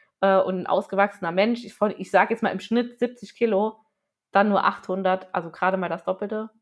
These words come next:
Ja, du merkst es selbst, ne? Ähm, genau, das wollte ich nur kurz anmerken.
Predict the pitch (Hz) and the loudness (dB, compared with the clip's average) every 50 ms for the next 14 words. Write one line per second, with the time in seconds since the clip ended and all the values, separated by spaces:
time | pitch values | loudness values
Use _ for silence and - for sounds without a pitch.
0 | _ _ _ - - 147 - - - _ _ _ - 196 208 196 185 185 - - | _ _ _ -8 -6 -6 -6 -8 -10 _ _ _ -4 0 2 2 2 0 -4 -8
1 | - - 160 165 156 160 - _ - 180 185 185 - - _ - - - - _ | -4 -2 0 0 -2 -4 -8 _ -8 -6 -6 -6 -8 -10 _ -20 -20 -20 -20 _
2 | _ _ _ - 190 202 196 196 196 190 190 190 185 185 - _ _ _ - 190 | _ _ _ 4 4 6 6 4 4 2 0 -2 -4 -6 -12 _ _ _ 4 4
3 | 175 170 170 170 190 185 220 220 220 214 220 208 208 233 214 202 - - - _ | 4 6 4 2 4 4 4 4 4 4 0 0 2 2 0 0 -2 -8 -20 _
4 | _ _ _ _ _ - 208 214 220 214 214 208 208 220 214 208 208 208 - | _ _ _ _ _ 0 0 2 2 2 2 2 0 -2 -2 -4 -4 -6 -12